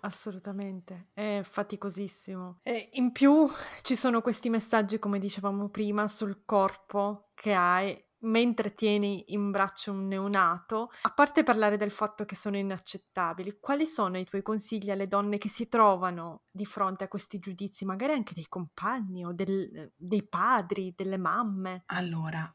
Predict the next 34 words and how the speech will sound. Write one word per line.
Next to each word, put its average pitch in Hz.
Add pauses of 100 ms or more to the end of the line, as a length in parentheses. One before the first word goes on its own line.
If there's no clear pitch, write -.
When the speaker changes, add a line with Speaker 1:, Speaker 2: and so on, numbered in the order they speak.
Speaker 2:
eh, 190
io 285
penso 196
sempre 220
che 196
ci 180
siano 185
due 202
filtri, 156 (140)
cioè, 143 (200)
eh, 190
c'è 254
la 269
persona 214 (220)
più -
o 247
meno 185
sconosciuta 170
che 165
ci -
fa 165
un 165
giudizio 165
col 156
co-, -
sul -
corpo, 160
e -
questo 262
vale 165
sempre, 143
cioè -
nel 160
senso, 156